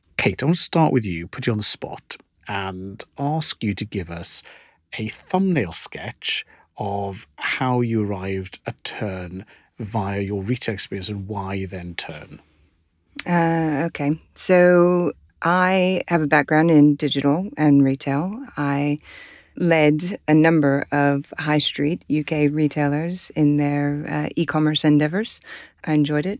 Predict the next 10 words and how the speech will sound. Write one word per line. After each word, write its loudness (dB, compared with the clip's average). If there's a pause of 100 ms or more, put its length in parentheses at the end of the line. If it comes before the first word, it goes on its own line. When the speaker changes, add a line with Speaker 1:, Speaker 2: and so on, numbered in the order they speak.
Speaker 2:
I -2
love 0
the -8
shopping -4
experience. 4
I 0
love 0 (380)
solving 4
customers' -2
problems -6